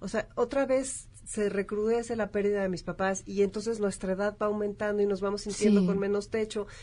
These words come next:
Speaker 1: y todas esas cosas que ya sabemos y lloramos nuestra propia muerte también cuando se va alguien.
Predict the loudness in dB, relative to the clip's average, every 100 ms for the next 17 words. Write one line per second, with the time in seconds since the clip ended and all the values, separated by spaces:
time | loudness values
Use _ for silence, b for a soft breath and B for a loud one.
0 | B -4 0 2 0 -4 -8 -8 -6 -6
1 | -4 -4 -2 -2 -4 -2 2 4 2 2
2 | 0 0 -2 -4 -6 -4 -4 -2 -2 -2
3 | -4 -4 -2 2 2 0 -2 0 0 2
4 | 2 2 0